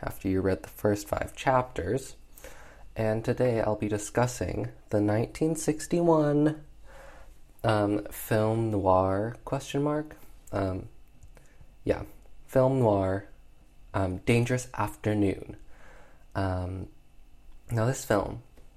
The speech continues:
only fifty-nine minutes, only one hour long. Um, now that, that is a goddamn treat, you know? Um,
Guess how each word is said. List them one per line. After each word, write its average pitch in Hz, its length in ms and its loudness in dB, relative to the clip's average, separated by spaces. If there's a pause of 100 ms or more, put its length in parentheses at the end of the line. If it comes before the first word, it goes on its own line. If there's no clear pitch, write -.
(880)
only 147 240 2
fifty-nine 135 600 2
minutes, 123 420 0 (240)
only 180 280 0
one 147 380 4
hour 117 340 6
long. 156 760 8 (500)
Um, 110 460 6
now 113 320 6
that, 107 560 8 (1600)
that 110 260 4
is 101 300 0
a 95 500 2 (160)
goddamn 95 480 0 (100)
treat, 120 760 0 (280)
you 101 120 -2
know? 95 340 -2 (1300)
Um, 95 580 2